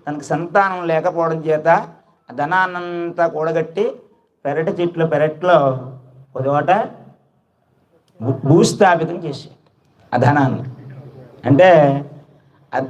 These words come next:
మనం కూడా అంతే కదా, ఏదో చివరి దాకా పట్టుకుపోతాం అన్నట్టుగా, చివరి క్షణం వచ్చేంత వరకు ఇంకా దిప్పు తీసారా, పంట పండిందా, చేతికి వచ్చిందా,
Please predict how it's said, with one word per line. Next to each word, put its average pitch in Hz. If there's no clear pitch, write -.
మనం 147
కూడా 180
అంతే 175
కదా, 170
ఏదో 165
చివరి 160
దాకా 165
పట్టుకుపోతాం 160
అన్నట్టుగా, 156
చివరి 160
క్షణం 175
వచ్చేంత 170
వరకు 165
ఇంకా 170
దిప్పు 156
తీసారా, 170
పంట 160
పండిందా, 165
చేతికి 165
వచ్చిందా, 170